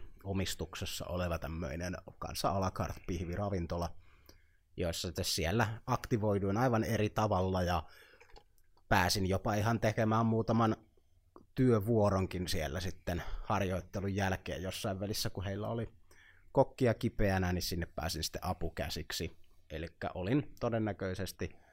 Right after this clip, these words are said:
sen verran ainakin todistanut itseni, että kelpasi minun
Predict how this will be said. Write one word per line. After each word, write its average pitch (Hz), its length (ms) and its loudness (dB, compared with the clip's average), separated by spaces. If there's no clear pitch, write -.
sen 92 260 -4
verran 85 280 -2
ainakin 82 340 -4
todistanut 80 560 -4
itseni, 76 420 -6
että - 240 -8
kelpasi 85 460 -4
minun 87 360 -4